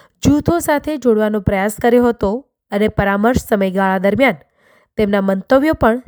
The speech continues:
સ્વીકારવામાં આવશે. ઓસ્ટ્રેલિયન સિક્યુરિટીઝ એન્ડ ઇન્વેસ્ટમેન્ટ કમિશનનું કહેવું છે કે તેમણે નાણાકીય વર્ષ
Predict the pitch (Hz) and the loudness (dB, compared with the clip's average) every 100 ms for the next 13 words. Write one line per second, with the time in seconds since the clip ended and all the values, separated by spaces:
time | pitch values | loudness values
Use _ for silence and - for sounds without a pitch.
0 | - - 277 277 202 180 185 190 196 - | -14 -8 -6 0 0 0 0 0 0 0
1 | 202 175 _ - 277 277 339 370 - 311 | -2 -2 _ -4 -2 -2 -2 -2 -4 -4
2 | 311 294 320 311 294 254 226 226 233 - | -4 -2 -4 -4 -4 -2 0 0 0 -4
3 | 262 269 - 208 220 - 233 254 277 226 | -6 -6 -2 0 0 0 -2 -2 -2 -2
4 | 196 226 226 262 254 285 202 190 190 190 | 0 0 -2 -6 -6 -6 -6 -4 -4 -4
5 | 208 240 285 294 220 226 220 - | -4 -4 -4 -2 2 2 0 -8